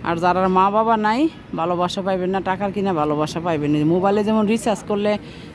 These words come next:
মিনিট, এমবি যতদিন ডেট থাকে, এখনকার মানুষগুলো আত্মীয় স্বজন এরকম, টাকা দিবেন, ডেট আছে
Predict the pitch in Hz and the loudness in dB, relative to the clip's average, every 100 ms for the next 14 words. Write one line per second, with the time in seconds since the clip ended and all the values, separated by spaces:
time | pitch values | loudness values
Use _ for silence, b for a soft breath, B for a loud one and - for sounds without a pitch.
0 | - 202 220 208 175 208 220 220 208 196 | -2 2 4 2 2 0 0 2 0 0
1 | 202 175 165 190 - 226 214 285 349 - | 0 2 2 0 -2 -4 0 -2 -2 -8
2 | - B B B B - 190 196 196 208 | -18 B B B B -4 0 0 0 0
3 | 202 214 208 190 190 196 220 220 226 185 | 2 2 0 0 0 0 0 -2 0 -2
4 | 180 185 185 170 175 196 233 226 226 233 | 0 0 -2 -2 -2 -2 -2 -2 0 0
5 | 247 190 185 180 196 - 175 | 0 0 0 0 -2 -2 -6